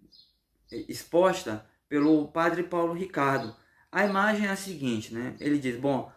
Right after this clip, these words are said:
Nossa Senhora Aparecida foi encontrada, é, no momento,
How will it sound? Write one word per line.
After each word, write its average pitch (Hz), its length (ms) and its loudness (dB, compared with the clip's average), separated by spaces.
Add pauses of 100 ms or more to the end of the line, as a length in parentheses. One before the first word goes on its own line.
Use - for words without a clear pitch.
(320)
Nossa 185 380 2
Senhora 151 340 -2
Aparecida 131 840 0 (340)
foi 170 440 8
encontrada, 147 840 0 (640)
é, 117 300 0 (180)
no 156 180 2
momento, 175 580 2